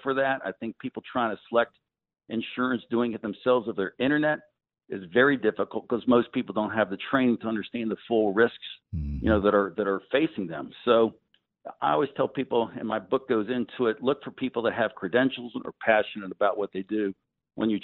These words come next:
Speaker 1: choose your insurance agent, while you <laughs> might play golf with them, don't pick them just because they're a member of your country club.
Speaker 2: <laughs> Right.
Speaker 1: You know, that's not the type of person you're really, "Hey, you know, this guy's a great guy," and stuff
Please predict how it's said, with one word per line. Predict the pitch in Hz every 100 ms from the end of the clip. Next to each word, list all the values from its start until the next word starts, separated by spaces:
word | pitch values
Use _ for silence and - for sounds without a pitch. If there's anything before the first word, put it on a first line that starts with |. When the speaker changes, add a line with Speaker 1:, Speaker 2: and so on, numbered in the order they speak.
| -
Speaker 1:
choose | 139 113
your | 110
insurance | 98 - 113 110 -
agent, | 110 107 113 - _ _ _
while | 98 113
you | 104
<laughs> | 117 -
might | 180 -
play | - 143
golf | - 147 156
with | 180 -
them, | 165 135
don't | 139 165 -
pick | - -
them | 135
just | 127 -
because | 151 127 123
they're | 120 117
a |
member | 113 123 123 120
of | 117
your | 117 107 -
country | 135 135 123 101
club. | - 95 76 - -
Speaker 2:
<laughs> | 92 -
Right. | 80 -
Speaker 1:
You | 117
know, | 113
that's | 135 - -
not | 131 160 -
the |
type | - 135 135
of | 127
person | - 131 120 127
you're | 117
really, | 117 131 127 110 - _ _ _ -
"Hey, | 202 202 196 180 165 139
you |
know, | 135 151
this | 151 -
guy's | 147 143
a |
great | 123 143 156 151
guy," | 147 151 147
and | 110 104
stuff | - 147